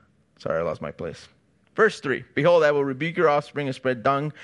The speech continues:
your faces, the dung of your offerings, and you shall be taken away with it. So shall you know that I have sent this command to you, that my covenant with Levi may stand, says the Lord of hosts.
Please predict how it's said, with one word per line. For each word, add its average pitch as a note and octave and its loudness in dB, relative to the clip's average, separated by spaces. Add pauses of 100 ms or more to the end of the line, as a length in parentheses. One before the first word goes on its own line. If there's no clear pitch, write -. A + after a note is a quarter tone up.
(140)
your D3 0
faces, C3 -2
the B2+ -2
dung C3+ 2
of C#3+ 0
your C#3 0
offerings, B2+ -2 (240)
and C3+ -2
you C#3+ 2
shall E3 0
be D#3 -4
taken D#3+ 0
away C3+ 2
with A2+ -2
it. F2+ -2 (260)
So D#3+ 2 (340)
shall D3 2
you C#3+ -4
know C#3+ 2
that C3+ 2
I A#2+ 2
have B2 -2
sent D3 -2
this C3+ -4
command B2 -2
to A#2+ -12
you, F2+ -8 (300)
that D3 4
my C#3 0
covenant E3 0
with C3+ 0
Levi D3 2 (100)
may C3 -2
stand, D3 -4
says A2+ -14
the A2+ -8
Lord A#2 -2
of - -10
hosts. B2 -4